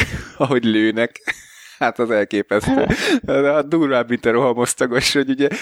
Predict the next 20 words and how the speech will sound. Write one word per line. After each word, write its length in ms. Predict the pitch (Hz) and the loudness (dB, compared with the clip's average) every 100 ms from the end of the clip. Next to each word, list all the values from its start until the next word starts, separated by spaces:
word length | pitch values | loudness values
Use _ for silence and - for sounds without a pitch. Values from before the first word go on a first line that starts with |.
| - | -6
olyan 220 | 180 165 143 | -2 -2 0
fegyverük 440 | 143 135 135 131 | -2 2 0 0
van, 120 | 131 | 0
hogy 100 | 127 | 0
van 160 | 123 135 | 2 2
rajta 260 | 113 110 | 2 4
egy 100 | 113 | 2
nem 140 | 120 123 | 2 0
tudom 180 | 113 107 | 0 0
hány 320 | 113 113 123 | 2 0 0
cső, 360 | - 127 127 151 - 269 | -2 2 2 0 -2 0
és 200 | 139 - - - - | 0 -2 -6 -12 -10
semmit 580 | - - 262 190 143 | -4 0 0 0 0
nem 180 | 127 139 | 0 -4
találnak 580 | - - - 143 139 - - | -2 -4 -2 -2 -2 -2 -2
el 160 | 135 123 | -2 0
vele. 360 | 135 - - | -2 -2 -6
<laughs> 60 | - - - - - - - - - - - - - - - - - - - 240 - - - - 311 247 - | -8 -20 -20 -20 -20 -6 -6 -6 -10 -8 -8 -10 -12 -20 -8 -8 -6 -6 0 0 0 -20 -10 -2 -2 -4 -10
Kurva 300 | - - 127 | -10 -4 -2
jó. 200 | 110 117 | 0 -2